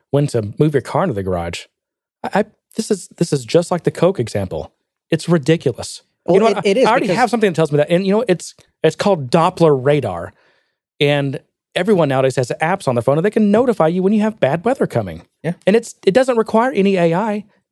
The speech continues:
Speaker 1: We got radars. They're looking at the clouds. <laughs> They can see hail.
Speaker 2: Again, it, it's,
Speaker 1: This
Speaker 2: it's
Speaker 1: is
Speaker 2: an, it's an easy, it's an easy win for them.
Speaker 1: Well, I
Speaker 2: Because,
Speaker 1: saw
Speaker 2: because
Speaker 1: it.
Speaker 2: I B M
Speaker 1: Okay.
Speaker 2: owns this data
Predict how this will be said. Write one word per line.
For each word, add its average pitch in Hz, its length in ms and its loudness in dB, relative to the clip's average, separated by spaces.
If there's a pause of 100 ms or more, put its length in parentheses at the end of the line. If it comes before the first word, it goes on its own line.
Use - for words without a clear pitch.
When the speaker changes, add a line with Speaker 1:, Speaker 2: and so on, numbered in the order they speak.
(680)
Speaker 1:
We 330 120 6
got 330 180 4
radars. 302 640 2 (560)
They're 311 100 4
looking 294 220 4
at 302 60 4
the 302 60 4
clouds. 277 640 2
<laughs> - 60 -20 (460)
They 269 120 4
can 277 120 2
see 285 220 0
hail. 262 380 4 (640)
Speaker 2:
Again, 170 400 0
it, 214 160 -2
it's, 196 180 -2
Speaker 1:
This 180 200 -4
Speaker 2:
it's 196 100 0
Speaker 1:
is 165 60 -8
Speaker 2:
an, - 80 -20
it's 175 180 -4
an 165 160 -2
easy, 180 640 0
it's - 180 -2
an 147 140 -6
easy 151 420 0
win 131 280 0
for 117 160 -2
them. 90 320 -4 (180)
Speaker 1:
Well, 139 220 2
I 247 160 0
Speaker 2:
Because, 202 160 0
Speaker 1:
saw 190 180 2
Speaker 2:
because 180 160 0
Speaker 1:
it. - 60 -6
Speaker 2:
I 175 140 2
B 247 100 0
M 208 100 0
Speaker 1:
Okay. 170 80 -2
Speaker 2:
owns 185 180 0
this 202 160 -4
data 113 400 0